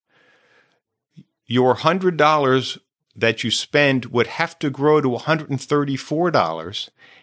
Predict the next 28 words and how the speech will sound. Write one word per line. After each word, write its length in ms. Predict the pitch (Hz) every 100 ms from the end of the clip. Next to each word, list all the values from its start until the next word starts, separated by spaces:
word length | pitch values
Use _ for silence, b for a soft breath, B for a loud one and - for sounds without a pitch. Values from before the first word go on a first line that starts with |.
| b -
to 80 | 127
buy 420 | 107 120 127 131
the 160 | 123
same 540 | 120 - 123 127 123 123
groceries. 760 | 104 110 117 110 95 - - - B B B
You 160 | 113 120
need 420 | 131 143 139 139
a 180 | 123 117
thirty-four 880 | - - 147 160 165 151 - 135 135
percent, 640 | 131 120 - 175 127 85 _ b _ _ _ _
the 80 | 95
difference 400 | 120 117 123 -
between 340 | 120 139 135
a 60 | 120
hundred 360 | 135 135 143
and 120 | 139
a 60 | 139
hundred 260 | 151 147 113
and 100 | 107
thirty-four 520 | 107 98 92 101 98
percent, 420 | - 87 92 90
a 80 | -
thirty-four 580 | - 139 165 175 160 147
percent 380 | 139 - 127 113
raise 720 | 101 98 117 139 92 82 85 - B B B
just 420 | - 123 123 - -
to 100 | 127
stay 360 | - - 104